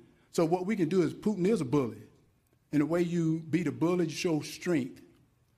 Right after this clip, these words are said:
Well, Senator Warnock said he stood up. He not stood up to Biden. If he was standing up, he wouldn't have voted with him ninety-six percent of the time, which gave us an op-, it gave us an open border, which gave us high inflation,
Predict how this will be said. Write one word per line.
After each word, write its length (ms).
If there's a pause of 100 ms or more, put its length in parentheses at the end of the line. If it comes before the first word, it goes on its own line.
(140)
Well, 460
Senator 340
Warnock 300
said 160
he 80
stood 320
up. 140
He 280
not 340
stood 300
up 120
to 80
Biden. 420 (200)
If 380
he 100
was 120
standing 360
up, 140
he 60
wouldn't 260
have 60
voted 260
with 160
him 160
ninety-six 540
percent 340
of 40
the 60
time, 400 (200)
which 180
gave 260
us 220 (220)
an 180
op-, 280
it 100
gave 240
us 160 (260)
an 100
open 300
border, 420 (360)
which 160
gave 300
us 160 (120)
high 240
inflation, 580